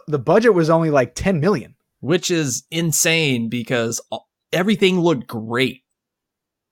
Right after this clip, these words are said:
Speaker 1: Looked insanely good.
Speaker 2: Which begs the question, how do these American movies take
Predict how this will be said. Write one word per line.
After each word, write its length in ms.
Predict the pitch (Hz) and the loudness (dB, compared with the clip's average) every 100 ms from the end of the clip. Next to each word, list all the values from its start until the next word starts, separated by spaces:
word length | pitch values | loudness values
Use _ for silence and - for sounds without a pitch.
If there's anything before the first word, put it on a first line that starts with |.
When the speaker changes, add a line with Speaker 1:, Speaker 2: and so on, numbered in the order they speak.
| - | 0
Speaker 1:
Looked 200 | 170 160 | 0 0
insanely 1000 | 143 - - - - 180 214 226 202 160 | -4 -4 -4 -2 0 4 6 6 4 2
good. 140 | 127 139 | 0 -2
Speaker 2:
Which 200 | - 139 | 0 0
begs 240 | 180 170 | 0 0
the 80 | 170 | -4
question, 600 | - 175 170 156 131 120 | 2 2 2 0 -2 -2
how 260 | 117 151 165 | 0 0 0
do 80 | |
these 640 | 160 175 165 143 - - - _ _ _ _ - - _ _ | 0 -2 -2 -2 -4 -8 -12 _ _ _ _ -20 -20 _ _
American 540 | 127 135 160 156 139 | -2 2 2 2 0
movies 540 | 123 127 123 123 113 - | 0 0 0 -2 -4 -6
take 360 | 139 131 - | -2 -4 -4